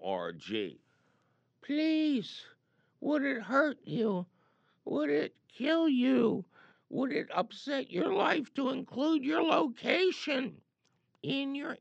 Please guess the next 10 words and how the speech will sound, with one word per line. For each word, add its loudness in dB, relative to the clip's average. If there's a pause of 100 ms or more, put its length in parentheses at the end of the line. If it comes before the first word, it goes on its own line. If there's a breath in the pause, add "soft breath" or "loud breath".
emails? -6 (360 soft breath)
You 4
could -4
be 0
in 4
Australia 4
for 2
all 4
we 0
know. -2